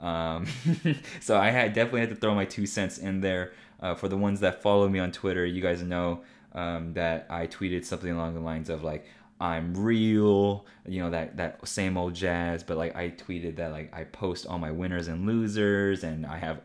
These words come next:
audio proof, even during covid, right? Like, I was, I never called for doom and gloom. I've always just kept that, you know,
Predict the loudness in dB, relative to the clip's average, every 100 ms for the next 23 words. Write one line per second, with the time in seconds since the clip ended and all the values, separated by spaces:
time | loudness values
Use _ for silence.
0 | 4 4 6 4 2 0 4 4 4 -4
1 | -16 -6 -2 2 2 2 2 0 -2 4
2 | 4 6 4 2 2 2 4 4 2 0
3 | -2 -20 -10 2 4 6 6 4 0 -8
4 | -20 -8 4 6 8 6 6 6 4 2
5 | 0 4 2 2 -2 0 0 2 0 0
6 | 0 0 -2 -8 _ -4 -2 -2 -2 0
7 | 2 2 0 -4 -4 -4 -2 2 2 0
8 | -4 -4 -2 -2 -4